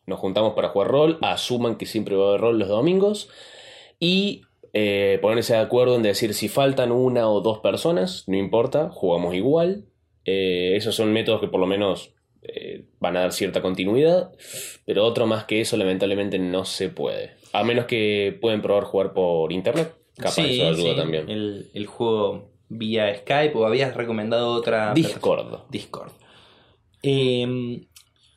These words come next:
Speaker 2: otra pregunta. ¿Tienen recomendaciones para hacer un buen mapa de reino o continente?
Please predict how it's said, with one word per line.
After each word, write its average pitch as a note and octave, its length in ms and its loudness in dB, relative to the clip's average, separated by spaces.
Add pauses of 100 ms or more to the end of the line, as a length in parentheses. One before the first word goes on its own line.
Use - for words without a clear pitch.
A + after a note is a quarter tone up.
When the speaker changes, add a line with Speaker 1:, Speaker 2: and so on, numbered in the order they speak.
(120)
Speaker 2:
otra E3+ 240 2
pregunta. E2 640 -2 (220)
¿Tienen E3+ 420 2
recomendaciones C#3+ 880 0
para B2 180 0
hacer D3 200 -4
un D3 160 0
buen E3+ 200 2
mapa D#3 340 0
de B2 80 2
reino D3 420 0
o C3 120 0
continente? F#2+ 720 -4